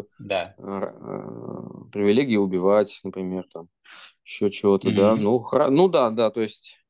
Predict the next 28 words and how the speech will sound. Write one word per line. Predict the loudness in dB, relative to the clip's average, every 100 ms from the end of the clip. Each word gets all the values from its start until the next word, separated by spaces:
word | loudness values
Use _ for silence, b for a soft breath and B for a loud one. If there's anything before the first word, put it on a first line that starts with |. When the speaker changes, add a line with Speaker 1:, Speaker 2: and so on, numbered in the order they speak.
| _ _ _ _ _ _ _ _ _ _
Speaker 2:
ты | 0 0 -4
не, | -2 0 2 0
нельзя, | 2 2 2 2 2
потому | 0 -6 -4 -4
что | -10
ты | -8
пойми, | 0 2 2 0 0
да, | 0 -2
что | -6 -8
и | -6
мне | -6 -4 -2
нравится | 0 2 2 2 -6 -8 -4 -4 -6 -12 _ _ _ _
пользоваться | -2 0 -2 -4 -8
моими | -6 -6 -8 -14 -6
привилегиями, | -2 2 2 0 -2 -8 B B B B B B -16
э, | -14 -14 -8
которые | -4 -2 -2
связаны | 2 2 2 -2
с | 0
моей | 2 0 -2 _
должностной | -20 -8 -6 -2 -4 -2 -2
обязанностью — | -2 -4 -6 -12 -12
убивать. | -4 -2 -4 -8 -18
Ну, | -16 -18 -16
получается | -20 -18 -18 -18 -14
так | -16 _
как-то, | -20 _ -16
да. | -12 -12